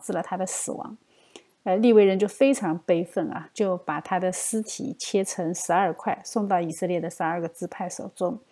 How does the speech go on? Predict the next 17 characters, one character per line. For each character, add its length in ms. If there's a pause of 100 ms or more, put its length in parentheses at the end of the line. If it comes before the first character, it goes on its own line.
(600)
于 120
是 160
在 160
巨 340
大 200
的 180
民 340
情 280
愤 320
怒 120
下， 320
各 140
个 400
支 140
派 200
居 200
然 180